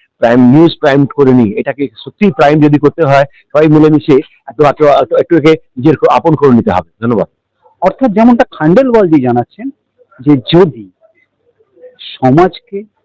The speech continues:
Speaker 2: সঠিক পথে চালিত করতে হয়, তাহলে আমরাই ভালো করতে পারবো। আবার সেই সঙ্গে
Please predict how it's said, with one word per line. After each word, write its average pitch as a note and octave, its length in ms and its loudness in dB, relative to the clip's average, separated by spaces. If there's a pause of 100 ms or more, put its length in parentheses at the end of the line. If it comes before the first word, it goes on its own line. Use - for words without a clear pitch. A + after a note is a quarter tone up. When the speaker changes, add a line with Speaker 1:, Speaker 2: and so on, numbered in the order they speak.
(140)
Speaker 2:
সঠিক - 520 -10
পথে E3+ 200 -4
চালিত C3+ 340 -4
করতে D#3 380 -6
হয়, G2+ 180 -14 (520)
তাহলে F#3+ 320 2 (160)
আমরাই C#3+ 480 2
ভালো C#3+ 300 -4
করতে B2+ 360 -12
পারবো। A#2+ 320 -10 (680)
আবার C#3+ 320 2 (200)
সেই D3 100 -6 (100)
সঙ্গে F#3 180 -12